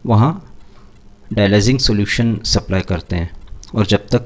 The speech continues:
जितनी देर, अ, तीन चार घंटे जितनी देर ये process चलता है, तब तक ये डायलाइजिंग solution इन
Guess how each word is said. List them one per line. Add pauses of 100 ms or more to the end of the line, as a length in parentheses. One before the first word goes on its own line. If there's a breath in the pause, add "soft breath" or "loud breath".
जितनी
देर, (440 loud breath)
अ,
तीन
चार
घंटे
जितनी
देर
ये
process
चलता
है, (680)
तब
तक
ये
डायलाइजिंग
solution (1000 loud breath)
इन